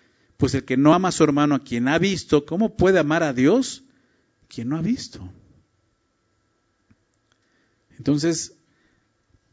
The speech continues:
es algo que, que está marcado en nosotros como hijos de Dios.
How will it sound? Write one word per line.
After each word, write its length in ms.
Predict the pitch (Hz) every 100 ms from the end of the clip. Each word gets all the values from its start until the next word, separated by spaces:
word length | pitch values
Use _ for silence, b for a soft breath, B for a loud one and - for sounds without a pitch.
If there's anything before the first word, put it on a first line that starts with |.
| _ -
es 160 | -
algo 220 | 165 185
que, 220 | 165 139 139
que 80 |
está 240 | 127 - 160
marcado 480 | 175 165 - 160 185
en 80 |
nosotros 560 | 151 - - 185 151 123
como 180 | 113 123
hijos 200 | 123 117
de 100 | 101
Dios. 360 | 92 82 -